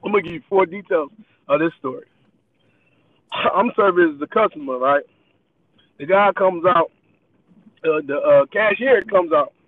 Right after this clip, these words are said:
right, with the key to unlock the gate for me. Cool. Bull goes inside the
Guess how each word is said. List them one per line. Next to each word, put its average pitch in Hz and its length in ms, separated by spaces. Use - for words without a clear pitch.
right, 147 240
with 160 140
the - 100
key 247 320
to 151 160
unlock 185 340
the 156 80
gate 185 360
for 135 160
me. 113 140
Cool. 208 320
Bull 220 280
goes 214 260
inside 180 380
the 160 80